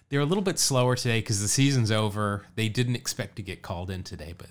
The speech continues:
they still need to get this field ready for us. And, uh, we're gonna jump in to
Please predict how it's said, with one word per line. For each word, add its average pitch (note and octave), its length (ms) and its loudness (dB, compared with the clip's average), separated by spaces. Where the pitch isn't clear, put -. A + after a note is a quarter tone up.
they G2+ 140 -4
still D3 400 2
need C#3 180 2
to A#2+ 60 0
get A#2+ 200 0
this A2 140 -4
field G2 340 -6
ready F#2+ 360 -8
for A2 180 -4
us. - 400 0
And, G2+ 320 -2
uh, G#2 300 -2
we're C#3+ 160 2
gonna A#3 160 2
jump F3 340 2
in A2+ 360 0
to A2+ 1120 0